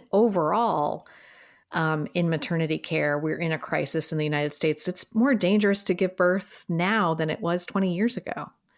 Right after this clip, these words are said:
So there's something that we, it, it's a critical time. And I think that's what really pressed me to come back to the leadership part of things. It's a very critical time for us to be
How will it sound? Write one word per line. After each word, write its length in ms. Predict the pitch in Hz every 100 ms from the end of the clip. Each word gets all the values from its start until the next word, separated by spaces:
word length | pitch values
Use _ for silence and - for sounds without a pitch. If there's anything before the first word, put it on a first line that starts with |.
| _ _ _ _ _ -
So 500 | - 190 175 - - -
there's 160 | 190
something 380 | - 233 277 277
that 140 | 202 -
we, 440 | 175 165 - - _ _ _ _ _ -
it, 140 | 190 233
it's 140 | 220
a 60 | 220
critical 500 | - 294 302 294 226
time. 460 | 208 156 - 151 -
And 180 | 196 185
I 160 | 185
think 240 | 185 185 -
that's 320 | 170 196 -
what 260 | 190 - 190
really 220 | 170 160
pressed 440 | - 160 156 -
me 220 | 165 151
to 120 | - 170
come 220 | 190 170
back 280 | 170 190 -
to 100 | 170
the 120 | 160
leadership 540 | 165 165 156 - -
part 240 | - 143 147
of 100 | 143
things. 500 | - 143 143 143 - - - -
It's 180 | 202 202
a 60 | 185
very 400 | 170 190 214 214
critical 440 | - 185 180 170
time 420 | - 165 156 160
for 260 | - - -
us 380 | 160 160 - - - - - -
to 180 | - 185
be 520 | 180 175 170 165 160